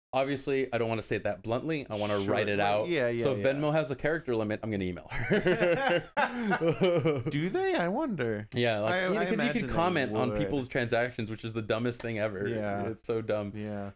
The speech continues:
Speaker 1: But, uh, yeah, like, I, the next morning, like, that day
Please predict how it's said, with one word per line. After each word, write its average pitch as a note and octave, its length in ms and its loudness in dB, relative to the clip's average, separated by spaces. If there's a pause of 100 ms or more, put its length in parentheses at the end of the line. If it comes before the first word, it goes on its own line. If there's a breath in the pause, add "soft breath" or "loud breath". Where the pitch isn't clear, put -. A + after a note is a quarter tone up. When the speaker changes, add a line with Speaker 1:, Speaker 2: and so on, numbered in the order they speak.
(140)
Speaker 1:
But, A#2 180 2
uh, A#2 400 2 (340)
yeah, B2 500 2
like, A2 340 0
I, A#2+ 420 -2
the A#2 100 -2
next A#2+ 500 -4
morning, C#3 560 -4
like, A2 320 -6
that C#3 480 -4
day A2 440 -2